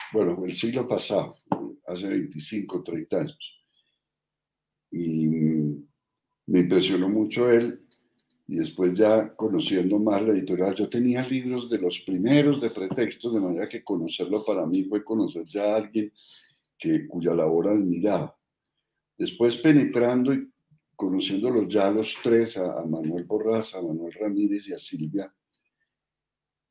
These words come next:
yo creo que el, el secreto está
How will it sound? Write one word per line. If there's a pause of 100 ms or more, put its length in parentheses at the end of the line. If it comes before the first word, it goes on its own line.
(120)
yo
creo
que
el,
el
secreto
está